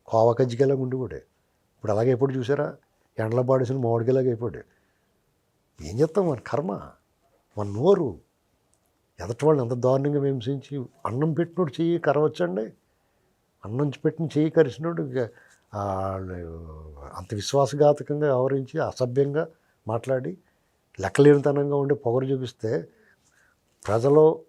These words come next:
అణుస్తారు, న్యాయస్థానాలు అణుస్తాయి,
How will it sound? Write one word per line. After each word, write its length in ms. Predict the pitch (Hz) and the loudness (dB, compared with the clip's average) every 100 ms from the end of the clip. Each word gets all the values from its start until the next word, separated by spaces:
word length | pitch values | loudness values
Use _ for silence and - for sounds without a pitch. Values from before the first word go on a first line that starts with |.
| _ _ _ _ _ _ - | _ _ _ _ _ _ -4
అణుస్తారు, 460 | 120 - - 104 - - - _ _ _ _ _ _ _ _ _ _ _ _ | -4 -2 -4 -4 -6 -18 -20 _ _ _ _ _ _ _ _ _ _ _ _
న్యాయస్థానాలు 600 | 104 107 127 - 135 131 123 | -4 0 0 0 0 2 -2
అణుస్తాయి, 460 | 117 - - 82 | -6 -10 -14 -14